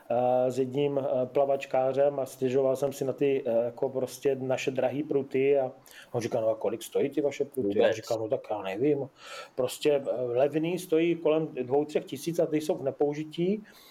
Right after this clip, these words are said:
Speaker 1: a ty drahý prostě to je jako masakr, protože ty stojí třeba patnáct, dvacet tisíc. A on se začal
Speaker 2: To jsou
Speaker 1: smát
Speaker 2: pro
Speaker 1: a
Speaker 2: mě ty
Speaker 1: říkal:
Speaker 2: levný.
Speaker 1: Hele, u nás metr biče stojí deset tisíc. To znamená,
Speaker 2: Přesně.
Speaker 1: jak když má nějaký su-,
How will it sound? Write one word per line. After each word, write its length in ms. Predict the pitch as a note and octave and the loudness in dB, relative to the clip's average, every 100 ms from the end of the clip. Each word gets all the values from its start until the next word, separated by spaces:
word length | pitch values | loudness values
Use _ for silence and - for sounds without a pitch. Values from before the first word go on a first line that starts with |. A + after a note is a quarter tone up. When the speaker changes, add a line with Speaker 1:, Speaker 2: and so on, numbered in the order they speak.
| - - - | -20 -12 -2
Speaker 1:
a 300 | C3 C#3 C3+ - | 2 2 2 -2
ty 120 | D3+ | 0
drahý 360 | D3 C#3+ D#3 | 2 2 0
prostě 360 | D#3 D#3 D#3 D#3+ | 0 -2 0 -6
to 180 | - D3 | 2 4
je 140 | D3+ | 6
jako 240 | D3+ D3+ D#3+ | 4 2 -2
masakr, 480 | C#3+ - D3+ D#3+ | -2 -2 0 0
protože 260 | D#3 D3 D3+ | 2 2 0
ty 120 | D#3 | -2
stojí 260 | D3 D3+ D3+ | 0 2 2
třeba 380 | D3+ D3+ D3 - - | 2 2 2 -4 -8
patnáct, 540 | D#3+ - D#3+ D#3+ D3 | -8 -6 -2 -2 0
dvacet 300 | D3 - D#3+ | 0 0 0
tisíc. 500 | B2+ G3+ - C3 - | -2 -6 -4 -8 -2
A 40 | |
on 140 | - C#3+ | -2 0
se 100 | C#3 | -2
začal 220 | C3 C#3 | 2 2
Speaker 2:
To 20 | |
jsou 80 | C#3 | 4
Speaker 1:
smát 100 | C3 | 4
Speaker 2:
pro 120 | D3+ | 4
Speaker 1:
a 20 | C3+ | 4
Speaker 2:
mě 100 | - | 2
ty 60 | |
Speaker 1:
říkal: 180 | C3+ D3 | 6 6
Speaker 2:
levný. 300 | D3+ D3 A#2 - | 6 0 -6 2
Speaker 1:
Hele, 260 | D3+ D3 - _ - - - _ _ _ - | 4 2 -2 _ -20 -20 -20 _ _ _ -2
u 100 | F3+ | 0
nás 360 | D#3 C#3+ D3 D3 | 2 0 0 0
metr 480 | D#3 D#3 C#3+ D3 A3 - _ _ - - - - | 0 0 0 -2 -4 -16 _ _ -20 -20 -12 -6
biče 560 | C#3 C#3+ C#3 - C3+ D3+ | -4 -4 -2 0 0 0
stojí 340 | - - C3+ D3+ | -6 -4 0 2
deset 360 | D3+ D3+ D#3 | 0 0 -4
tisíc. 540 | D#3 F#3+ - B2+ - - - - | -2 -6 -4 -8 -8 -14 -14 -4
To 60 | C#3+ | 0
znamená, 260 | D3 C#3+ D3+ | 2 2 4
Speaker 2:
Přesně. 240 | D3 D3 | 4 4
Speaker 1:
jak 100 | C#3+ | 2
když 180 | C#3+ D3 | -2 -2
má 180 | D3+ D3 | 0 2
nějaký 400 | D3 C#3+ D3+ C#3+ | 2 2 0 0
su-, 220 | - | -8